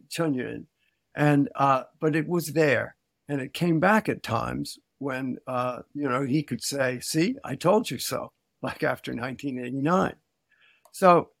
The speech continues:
and we see this, it's like a barber pole, you know, it just goes around and around and around, and there are different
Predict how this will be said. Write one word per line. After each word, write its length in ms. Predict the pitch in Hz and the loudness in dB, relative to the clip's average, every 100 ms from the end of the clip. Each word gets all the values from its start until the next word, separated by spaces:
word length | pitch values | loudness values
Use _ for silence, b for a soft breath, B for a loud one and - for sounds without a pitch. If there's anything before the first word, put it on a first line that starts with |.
| - 147 | -10 -6
and 200 | 147 196 | 0 2
we 80 | 202 | 2
see 260 | 185 240 233 | 2 6 8
this, 400 | 208 170 - - | 8 6 6 -2
it's 220 | 175 156 | -2 2
like 160 | 185 165 | 4 4
a 60 | |
barber 520 | 143 190 202 220 151 | 6 8 10 10 8
pole, 460 | - - 127 120 131 | 2 -2 -4 -4 -6
you 80 | 143 | -4
know, 120 | 147 | -2
it 60 | 127 | -2
just 220 | 156 - | -2 0
goes 180 | 151 139 | 0 2
around 440 | 151 147 165 156 | 4 6 6 6
and 80 | 156 | 2
around 400 | 139 147 156 147 | 4 8 8 6
and 100 | 143 | 0
around, 460 | 135 160 190 170 135 | 2 6 6 6 2
and 120 | 135 | -4
there 120 | 131 | -6
are 40 | |
different 460 | 127 175 165 175 143 | -4 -2 -2 -4 -4